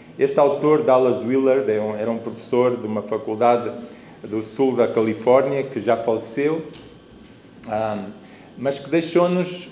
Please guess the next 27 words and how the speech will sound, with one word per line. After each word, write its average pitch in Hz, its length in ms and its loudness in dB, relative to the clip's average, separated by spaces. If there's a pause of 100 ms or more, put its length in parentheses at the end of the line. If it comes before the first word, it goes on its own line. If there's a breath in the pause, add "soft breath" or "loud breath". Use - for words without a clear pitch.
(140)
um 135 160 -6
grande 147 420 0
registro 127 640 -4
muito 139 380 -8
profundo 127 460 -6
sobre 120 300 -2
este 120 160 -4
assunto 143 300 -6
e 156 60 -6
sobre 190 300 0
outros 180 180 0
assuntos 135 300 -6
sobre 123 200 0
a 120 40 4
vida 113 260 -2
cristã. 101 540 -8
Se - 260 -12
querem 139 340 2
um 143 80 -6
bom 135 160 4
autor, 123 360 0
podem 117 380 -2
procurar 110 500 -2
sobre 107 300 -4
este 107 140 -6
autor, 104 340 -2
Dallas 110 440 0